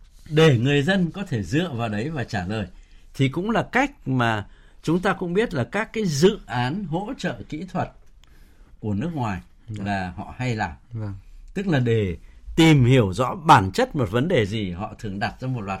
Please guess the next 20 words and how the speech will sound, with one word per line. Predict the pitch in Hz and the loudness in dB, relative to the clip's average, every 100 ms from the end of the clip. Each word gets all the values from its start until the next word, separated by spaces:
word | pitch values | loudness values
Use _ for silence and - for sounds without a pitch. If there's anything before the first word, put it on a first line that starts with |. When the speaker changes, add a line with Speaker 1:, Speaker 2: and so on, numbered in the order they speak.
| - | -8
Speaker 1:
câu | 123 | -8
hỏi. | 104 90 - | -8 -12 -12
Speaker 2:
Vâng. | 117 110 101 101 - - - - | -8 -8 -8 -14 -20 -20 -20 -14
Speaker 1:
Ờ, | - 101 101 | -6 -4 -2
mà | 101 104 | -2 -4
tiếng | 120 127 | -4 -4
Anh | 143 131 | -4 -4
nó | 127 | -4
vẫn | 127 156 | -6 -6
gọi | 143 | -6
là | 104 98 | -6 -6
Q | 151 147 139 | -4 -4 -4
and | 131 | -4
A | 139 | -4
đấy, | 139 123 | -4 0
Speaker 2:
Q | 151 | 2
and | 131 | 2
A. | 123 | -2
Speaker 1:
tức | 196 143 | -4 -6
là, | 120 107 95 | -4 -4 -6